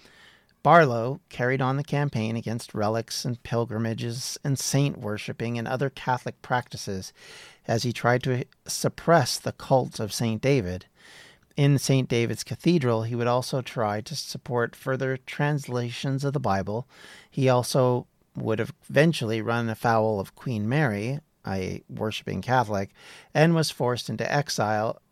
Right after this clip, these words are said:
after spending some time in the Tower of London. He would eventually be reinstated by Mary's sister, Elizabeth, living out the rest of his life,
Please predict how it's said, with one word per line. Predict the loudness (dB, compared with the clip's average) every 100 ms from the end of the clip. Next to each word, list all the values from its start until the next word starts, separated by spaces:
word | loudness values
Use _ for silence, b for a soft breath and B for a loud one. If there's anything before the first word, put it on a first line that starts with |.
| -8
after | -6 -4 -2 -2 -2 -6
spending | -6 -4 -4 -4
some | -4 -4
time | -4 -4 -4
in |
the | -6
Tower | -4 -2 -2
of | 0
London. | 0 0 -2 -8 B B B B
He | 0
would | 4 4
eventually | 4 2 2 0 2 0
be | -2 -2
reinstated | 2 2 2 0 -2 0 -2 -4
by | -4 -4 -4 -8 B B B B B B B B _ _ -4
Mary's | -2 0 -2 -4
sister, | -2 -2 -2 -4
Elizabeth, | -4 -2 -2 -2 -8 -10 -12 _ _ _ _ _ -8
living | -4 -2 -2
out | -2
the | 0
rest | -2 -2
of | -6
his | -4 -2
life, | 0 0 -2 -4 -14 -20